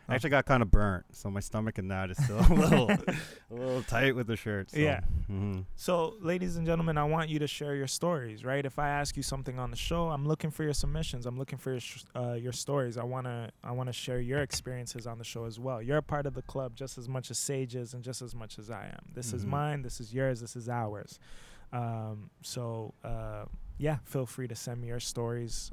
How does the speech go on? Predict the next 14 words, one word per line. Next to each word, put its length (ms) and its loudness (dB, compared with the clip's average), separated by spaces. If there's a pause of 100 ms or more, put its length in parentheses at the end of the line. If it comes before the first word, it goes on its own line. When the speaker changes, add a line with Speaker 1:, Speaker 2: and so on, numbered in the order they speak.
Speaker 2:
uh, 380 -6
especially 500 -4
after 560 -2
today. 380 2
We're 120 0
gonna 180 4
be 160 4
introducing 560 -2
a 40 -2
new 200 2
segment, 520 -4 (680)
um, 420 -4
called 320 0 (100)
Ask 320 0